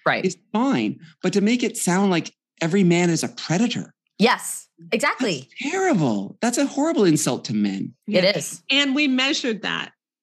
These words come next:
Speaker 3: in, in the survey too. We measured what happens when a man believes that lust is every man's battle.
Speaker 1: Mm-hmm.
Speaker 3: And it's not pretty.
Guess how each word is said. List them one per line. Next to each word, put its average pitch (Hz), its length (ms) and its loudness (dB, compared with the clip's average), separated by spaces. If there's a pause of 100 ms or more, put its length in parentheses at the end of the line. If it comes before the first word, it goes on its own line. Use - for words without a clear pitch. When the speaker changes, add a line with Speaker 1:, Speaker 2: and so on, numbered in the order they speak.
(120)
Speaker 3:
in, 220 240 0
in 220 220 0
the 220 80 0
survey 214 360 -2
too. 185 420 -2
We 214 240 0
measured 202 640 0
what 208 300 0
happens 202 440 -4
when 185 120 -4
a 190 60 0
man 190 340 0
believes 180 760 0
that 180 180 -4
lust 170 300 -6
is 180 100 -4
every 185 260 -2
man's 180 340 -2
battle. - 500 -10 (160)
Speaker 1:
Mm-hmm. 151 380 -2 (180)
Speaker 3:
And 190 520 0
it's 226 220 -2
not 349 220 0
pretty. 269 480 -2